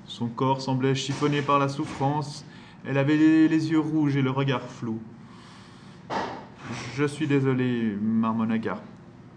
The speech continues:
Sincèrement désolé que la, euh, sincèrement désolé de la vie que menait cette femme. » Comment pouvait-il dire qu'en réalité,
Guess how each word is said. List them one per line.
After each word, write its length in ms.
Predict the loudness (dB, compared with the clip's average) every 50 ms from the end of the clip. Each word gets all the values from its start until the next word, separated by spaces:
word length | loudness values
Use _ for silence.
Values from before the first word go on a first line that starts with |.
| -20 -20 -20 -20 -20 -18
Sincèrement 880 | -16 -16 -14 -14 -10 -6 -4 -2 -2 -2 -2 -2 -2 0 0 0 0
désolé 520 | 0 -2 -2 -2 -2 -2 0 0 -2 -2
que 120 | -2 -4 -4
la, 140 | -2 -2 -2
euh, 340 | -4 -6 -8 -10 -12 -12 -12 -14 -16 -16 -18 -18 -18 -12
sincèrement 460 | -8 -8 -6 -4 -2 -2 0 0 0
désolé 380 | 0 0 0 0 0 0 0
de 60 | 0 0
la 160 | 0 0 0
vie 160 | -2 -2 -4
que 100 | -4 -2
menait 260 | -2 0 2 0 0
cette 200 | 0 -2 -6 -8
femme. » 340 | -8 -8 -6 -4 -4 -4 -6 -6 -10 -14 -20 -20 -20 -20 -20 -20 -20 -20 -20 -20 -20 -20 -20 -20 -20 -20 -20 -20 -20 -20 -20 -20 -20 -20 -20 -20 -20 -20 -20 -20 -20 -20 -20 -20 -20 -20 -20 -20 -20 -20 -20 -20 -20 -20 -20 -20 -20 -20 -12
Comment 260 | -6 -4 -2 -2 -2 -2
pouvait-il 400 | -2 -2 -2 0 0 -2 -2 -2
dire 240 | 0 0 -2 0
qu'en 140 | -2 -2 -2
réalité, 580 | 0 0 0 0 0 0 -2 -2 -4 -4 -4